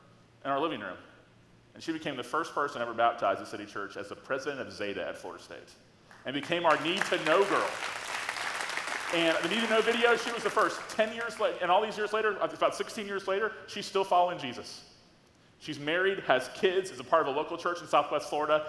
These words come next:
and is still following Jesus. We're like, "God, thank you for what you've done, and give us more of that." That's why church history is important to study. You can't go through seminary without taking church history classes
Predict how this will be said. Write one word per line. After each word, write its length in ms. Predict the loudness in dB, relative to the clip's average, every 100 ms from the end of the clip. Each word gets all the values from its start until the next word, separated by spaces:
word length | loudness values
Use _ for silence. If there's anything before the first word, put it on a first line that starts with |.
| -10 -8
and 100 | -4
is 120 | -4
still 260 | -6 -6 -6
following 380 | 2 2 2 -4
Jesus. 680 | -10 -12 -14 -14 -14 -16 -20 -20 -20 -20 -10
We're 80 | -2
like, 220 | -2 0
"God, 300 | 0 0 0
thank 500 | -4 -12 -8 -8 -6
you 100 | -8
for 160 | -4 -2
what 240 | -2 -4
you've 200 | -10 -4
done, 240 | -2 0
and 100 | -2
give 160 | -4 -4
us 160 | -4 -8 -8
more 240 | -6 -4
of 120 | -6 -6
that." 300 | -8 -10 -20 -20 -20 -20 _ _ _ -8
That's 120 | 2
why 80 | 2
church 280 | 4 0 2
history 300 | -2 0 -4
is 80 |
important 380 | -4 0 0 2
to 40 | -4
study. 360 | 6 6 6 -6 -10 -16 -20 -20 _ _ _ _ _
You 80 | -6
can't 220 | 0 2
go 100 | 4
through 160 | 2 0
seminary 400 | 0 0 4 2
without 220 | 6 4
taking 300 | 6 -2 -2
church 260 | -2 -2 -2
history 280 | -6 -4 2
classes 560 | 4 2 0 -10 -12